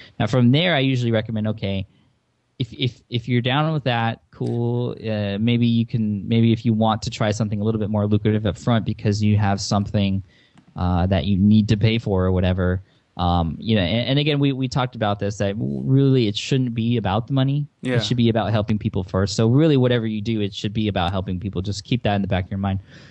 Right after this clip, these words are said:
Speaker 1: But affiliate marketing is a good way to, to, to start to make money.
Speaker 2: Now,
Speaker 1: Fair
Speaker 2: be, be,
Speaker 1: Oh, go
Speaker 2: bef-, before we go on to the affiliate marketing, in terms of InfoBarrel, how exactly does that work in terms of, I've, I've never,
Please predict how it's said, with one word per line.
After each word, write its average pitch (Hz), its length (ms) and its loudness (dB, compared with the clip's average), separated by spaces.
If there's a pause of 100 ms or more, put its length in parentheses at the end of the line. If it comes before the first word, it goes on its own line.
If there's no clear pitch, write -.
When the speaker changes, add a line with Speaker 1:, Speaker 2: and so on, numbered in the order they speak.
(160)
Speaker 1:
But 117 200 0
affiliate 156 480 -2
marketing 117 380 -2
is 104 140 -4
a 104 40 -2
good 104 200 -4
way 101 200 -2
to, 95 140 -2
to, 92 480 -6
to - 160 -12
start 104 260 -2
to - 80 -6
make 95 180 -2
money. 92 340 0
Speaker 2:
Now, 143 260 -4
Speaker 1:
Fair 120 300 2 (180)
Speaker 2:
be, 143 140 -2
be, 139 100 -14
Speaker 1:
Oh, 107 100 2
go 101 80 0
Speaker 2:
bef-, 92 80 -12 (220)
before 160 300 0
we 180 120 0
go 156 200 0
on 143 220 0
to 139 340 -2
the 127 260 -6
affiliate 135 420 -4
marketing, 120 520 -4
in 117 100 -6
terms 147 240 -8
of 139 180 -8
InfoBarrel, 120 800 -6 (160)
how 147 260 -4
exactly 127 400 -6
does 120 180 -8
that 117 200 -6
work 113 220 -8
in 113 100 -8
terms 117 260 -10
of, - 80 -12
I've, 120 220 -6
I've 123 160 -4
never, 135 380 -6